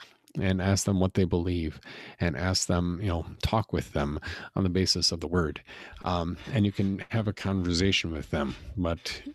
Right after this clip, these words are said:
you can't, you know, quiz your little three-month-old or, or even year-old or two-year-old or three-year-old child necessarily. You can't say, "Well, what do you believe?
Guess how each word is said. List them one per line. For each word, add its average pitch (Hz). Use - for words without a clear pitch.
you 110
can't, 101
you 113
know, 90
quiz 92
your 92
little 87
three-month-old 90
or, 85
or 87
even 92
year-old 87
or 80
two-year-old 85
or 78
three-year-old 87
child 82
necessarily. 82
You 92
can't 92
say, 87
"Well, 127
what 165
do 202
you 214
believe? 139